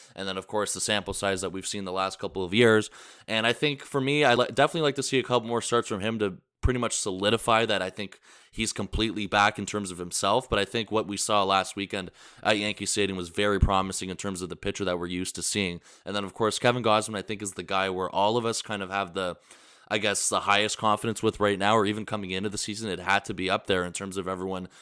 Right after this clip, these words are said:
talking about how good of a season they were expecting him to have. And he's really been,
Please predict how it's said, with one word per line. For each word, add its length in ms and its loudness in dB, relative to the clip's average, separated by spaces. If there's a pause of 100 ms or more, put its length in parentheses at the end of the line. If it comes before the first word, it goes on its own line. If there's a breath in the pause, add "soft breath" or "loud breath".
talking 280 0
about 160 0
how 160 2
good 160 0
of 80 -4
a 40 -2
season 340 -2
they 100 -4
were 100 0
expecting 460 -4
him 140 -6
to 80 0
have. 360 6 (300 loud breath)
And 100 -2
he's 140 0
really 180 6
been, 160 4